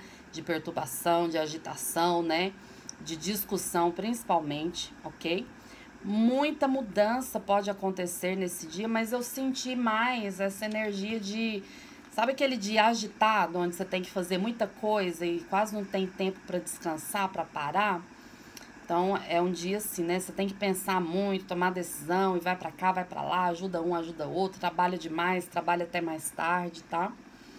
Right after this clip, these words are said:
Mas é um dia que vai trazer aí a possibilidade de mudanças rápidas. Problemas serão passageiros também, viu?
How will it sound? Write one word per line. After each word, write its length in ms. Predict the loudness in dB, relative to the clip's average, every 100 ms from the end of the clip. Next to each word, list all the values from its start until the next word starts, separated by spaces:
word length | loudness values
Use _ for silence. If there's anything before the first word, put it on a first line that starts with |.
| -20 -20 -20 -20 -20 -20 -20 -20 -12
Mas 500 | 0 4 6 6 4
é 80 | 4
um 100 | 4
dia 240 | 2 2 0
que 100 | 4
vai 240 | 6 6
trazer 380 | 4 0 2 2
aí 100 | 2
a 60 |
possibilidade 800 | 2 -2 -4 -2 2 6 6 4 -2
de 200 | -2 0
mudanças 600 | -2 0 0 0 -6 -4
rápidas. 560 | 0 0 -2 -8 -6
Problemas 1300 | -2 0 2 2 2 2 2 0 0 -2 -6 -6 -10 -16 -20 -20 -16
serão 360 | -2 0 0 2
passageiros 960 | 0 0 2 2 0 -4 -4 -6 -8
também, 460 | -2 -2 0 -4 -6 -10 -14 -4
viu? 280 | 0 0 0